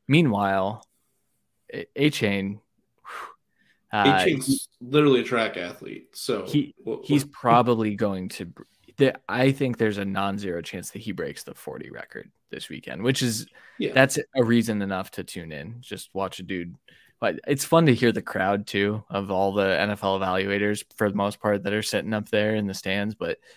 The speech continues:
Speaker 1: there are people that attend the Combine as well, media members and whatnot. But it'll be really fun on Sunday. Um, but the whole Combine is gonna be a lot of fun. I'm really excited for it. This means the draft season's here. So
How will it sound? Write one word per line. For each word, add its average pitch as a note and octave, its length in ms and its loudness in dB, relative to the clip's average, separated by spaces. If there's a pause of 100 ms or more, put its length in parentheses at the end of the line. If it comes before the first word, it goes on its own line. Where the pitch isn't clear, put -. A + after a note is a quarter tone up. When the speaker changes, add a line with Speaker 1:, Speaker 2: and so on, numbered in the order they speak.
(120)
Speaker 1:
there C3 100 6
are A2 60 4
people G2+ 240 -2
that G2+ 180 4
attend F#2 320 -6
the F#2 80 -6
Combine F#2+ 380 -2
as E2+ 120 -14
well, F2 360 0 (340)
media G2+ 300 0
members G2 360 -2
and G2 120 -6
whatnot. G#2 400 -4
But F2 180 -2 (360)
it'll B2+ 140 6
be B2+ 120 6
really A#2 260 6
fun F#2+ 500 -4
on F#2 200 -6
Sunday. F#2 580 -4 (160)
Um, F#2+ 380 -8
but B2+ 100 -2
the B2+ 80 2
whole C#3+ 160 4
Combine A2 320 0
is G#2+ 100 -4
gonna G#2 140 -6
be G#2 80 -4
a G2+ 60 -2
lot G2+ 140 0
of G2 60 -8
fun. G2+ 160 -2
I'm A2+ 200 0
really G#2+ 180 2
excited F#2 400 -6
for F#2 200 -6
it. F#2 120 -4 (480)
This C3 240 0
means D3 220 0
the C3+ 80 0
draft B2+ 300 4
season's - 340 -8
here. C2+ 240 -12
So F#2+ 340 -4